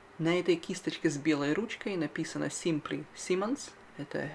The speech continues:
фирма, и написано, что это Flat Wash. Значит, что она для заливок. А вот эта кисточка тоже Simply Simmons, и на ней написано Shading,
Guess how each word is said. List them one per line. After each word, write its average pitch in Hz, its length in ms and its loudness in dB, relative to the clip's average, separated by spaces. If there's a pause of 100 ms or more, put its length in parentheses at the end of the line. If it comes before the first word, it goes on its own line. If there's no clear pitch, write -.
(140)
фирма, 208 460 0
и 160 100 2
написано, 185 600 -2
что - 200 -2
это 160 380 0 (380)
Flat 160 400 4 (160)
Wash. 139 580 0 (600)
Значит, 156 500 0
что 139 400 -2 (500)
она 151 380 2
для 143 360 -2
заливок. 151 680 -2
А 147 100 2
вот 143 180 0
эта 254 220 4
кисточка - 560 -6 (140)
тоже 139 500 4
Simply - 460 -2
Simmons, - 640 -6
и 151 80 2
на 135 160 0
ней 185 260 0
написано 175 840 0 (440)
Shading, - 760 2